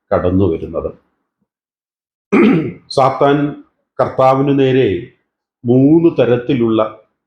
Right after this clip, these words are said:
പ്രലോഭനമാണ് മുൻപോട്ട് വയ്ക്കുന്നത്. ഒന്ന്, ശരീരത്തിൻ്റെ പ്രലോഭനം. ഇതിന് തക്കതായ ഒരു പ്രലോഭനം പരിശുദ്ധ ഗ്രന്ഥത്തിൻ്റെ തുടക്കത്തിലും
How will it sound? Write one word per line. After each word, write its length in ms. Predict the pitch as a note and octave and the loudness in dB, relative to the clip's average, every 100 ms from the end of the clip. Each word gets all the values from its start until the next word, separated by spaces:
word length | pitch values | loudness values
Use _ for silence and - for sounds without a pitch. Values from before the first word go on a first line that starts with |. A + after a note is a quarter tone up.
| _ _ _ _ _ _ _ _ - | _ _ _ _ _ _ _ _ -4
പ്രലോഭനമാണ് 800 | A2+ A2+ A#2+ G2+ G#2+ F#2 D2+ - F#2 | 0 4 2 2 0 -2 -4 -12 -6
മുൻപോട്ട് 400 | F2+ F2 F2 F2 | -4 -2 -4 -4
വയ്ക്കുന്നത്. 480 | D#2+ - - - - _ _ _ _ _ _ _ _ _ _ _ _ _ _ G#2+ | -12 -14 -20 -20 -20 _ _ _ _ _ _ _ _ _ _ _ _ _ _ -2
ഒന്ന്, 380 | G2+ G2+ E2+ - _ _ _ _ - | 0 0 -2 -10 _ _ _ _ -4
ശരീരത്തിൻ്റെ 640 | F2+ G2+ G#2 G2+ G2 F#2 F2+ - _ _ _ F2+ | 0 2 2 0 -2 -2 -4 -8 _ _ _ -6
പ്രലോഭനം. 540 | E2+ E2+ D2 C#2+ C#2+ _ _ - - - - _ _ _ _ _ _ _ _ - A#3 C#4+ A3 E3+ C3 F2+ - _ _ _ _ _ _ | -2 -2 -4 -10 -14 _ _ -6 -4 -4 -6 _ _ _ _ _ _ _ _ 0 2 4 2 0 -4 -6 -14 _ _ _ _ _ _
ഇതിന് 340 | B2+ D#3 D#3+ D#3+ | -2 0 0 0
തക്കതായ 720 | B2 - C#3 C#3+ C#3+ C#3+ C#3+ C3+ | -2 -2 0 2 2 2 0 0
ഒരു 300 | C3+ C3 - | 0 -2 -2
പ്രലോഭനം 720 | G#2+ A2+ B2 G2+ G2 D#2 C#2+ _ _ _ _ _ - | -2 2 0 0 -6 -8 -14 _ _ _ _ _ -4
പരിശുദ്ധ 560 | B2+ C3+ D3+ B2+ C#3+ C#3+ | 0 0 0 -2 0 0
ഗ്രന്ഥത്തിൻ്റെ 600 | A#2+ A#2 B2 C3 B2+ B2+ | 0 0 0 -2 -2 -2
തുടക്കത്തിലും 960 | A#2+ G#2 B2 - C3 B2 B2+ B2+ A#2+ | -2 -2 -2 -2 -4 -4 -6 -8 -14